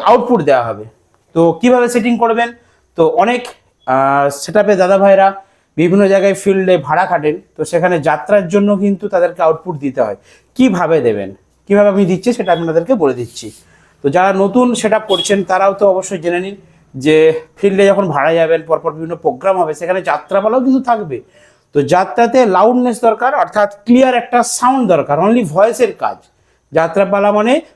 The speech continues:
not music, only ভয়েসের কাজ। তো যেহেতু ভোকাল বেশি প্রয়োজন, ভয়েস বেশি প্রয়োজন, সেই জন্য সেখানে কিন্তু আমার আউটপুটের জন্য যেটা রাখা আছে, একটা স্ট্রেঞ্জার সাতশো মেশিন,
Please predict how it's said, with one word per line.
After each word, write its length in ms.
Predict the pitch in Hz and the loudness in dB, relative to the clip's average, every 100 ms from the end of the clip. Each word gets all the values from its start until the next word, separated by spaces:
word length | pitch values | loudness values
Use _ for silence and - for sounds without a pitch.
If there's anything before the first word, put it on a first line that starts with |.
| - | -4
not 140 | 165 247 | 0 0
music, 460 | 208 180 165 233 262 | 2 0 2 0 2
only 320 | 175 202 247 | 0 0 -2
ভয়েসের 540 | 147 190 233 233 180 | 0 2 2 2 -2
কাজ। 280 | - 110 - _ _ _ _ - | 0 -4 -4 _ _ _ _ -2
তো 100 | 143 | 0
যেহেতু 380 | 139 233 226 | 2 2 4
ভোকাল 480 | 208 139 185 226 277 | 0 2 2 2 0
বেশি 240 | 262 - 226 | 0 -2 -4
প্রয়োজন, 400 | 196 180 185 170 | 0 0 0 -2
ভয়েস 320 | 156 220 226 | 0 0 2
বেশি 240 | 226 202 | 0 -2
প্রয়োজন, 360 | 165 156 151 190 | 0 0 0 -8
সেই 220 | - 135 | -6 -4
জন্য 400 | 147 170 247 - - _ - _ | -2 0 -2 -4 -18 _ -20 _
সেখানে 380 | - 147 175 175 | -4 -2 0 -2
কিন্তু 240 | 175 175 | -2 -2
আমার 200 | 180 170 | 0 2
আউটপুটের 400 | 147 147 165 160 | 0 -4 -8 -6
জন্য 260 | 165 196 220 | -2 -2 -2
যেটা 180 | 175 | -2
রাখা 240 | 147 135 151 | -2 -2 -4
আছে, 200 | 147 190 | -2 -2
একটা 260 | - 190 | -2 -2
স্ট্রেঞ্জার 480 | 202 - 247 247 247 | -2 0 0 2 0
সাতশো 340 | 214 151 - 160 | -2 -8 -4 -4
মেশিন, 380 | 143 180 262 | -2 0 -2